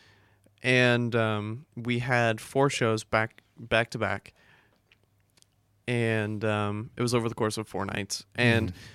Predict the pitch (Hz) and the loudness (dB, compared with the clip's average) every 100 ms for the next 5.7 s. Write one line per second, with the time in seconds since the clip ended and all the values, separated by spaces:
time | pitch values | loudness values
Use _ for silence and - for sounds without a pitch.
0 | - - - 143 135 123 120 120 _ _ | -20 -6 2 6 8 8 6 2 _ _
1 | 120 123 123 117 - 185 202 196 120 104 | 2 2 2 0 0 0 0 -2 0 0
2 | 107 _ _ _ _ _ _ _ _ _ | -2 _ _ _ _ _ _ _ _ _
3 | - 160 147 185 165 156 151 135 151 135 | -4 0 2 2 2 2 4 4 4 2
4 | - - - - 120 117 110 113 147 - | 0 -6 -8 -2 2 2 0 -4 -8 -2
5 | 131 123 - 131 120 113 | 2 2 0 -2 -2 -2